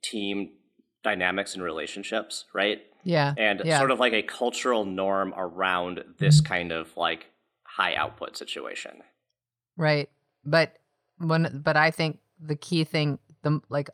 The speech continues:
Speaker 2: almost the most important thing in that is the person's energy is in alignment.
Speaker 1: Mm-hmm.
Speaker 2: Because e-, even if you have a,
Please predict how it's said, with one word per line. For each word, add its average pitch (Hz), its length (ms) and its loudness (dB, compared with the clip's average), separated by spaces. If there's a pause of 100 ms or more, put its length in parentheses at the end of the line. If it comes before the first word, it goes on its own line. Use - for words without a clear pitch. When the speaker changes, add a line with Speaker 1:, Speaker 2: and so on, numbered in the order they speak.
Speaker 2:
almost 151 360 2
the 151 80 0
most 147 260 2
important 147 400 0
thing 147 220 0
in 131 140 0
that 127 240 -2 (220)
is 139 280 -2
the 131 140 -10
person's 143 580 -4 (240)
energy 139 420 -2
is 131 120 -2
in 127 100 0
alignment. 123 640 -2
Speaker 1:
Mm-hmm. 101 180 -10 (800)
Speaker 2:
Because 151 520 -2
e-, 156 240 -10
even 165 360 -4
if 147 180 -4
you 147 100 0
have 147 240 2
a, 131 260 0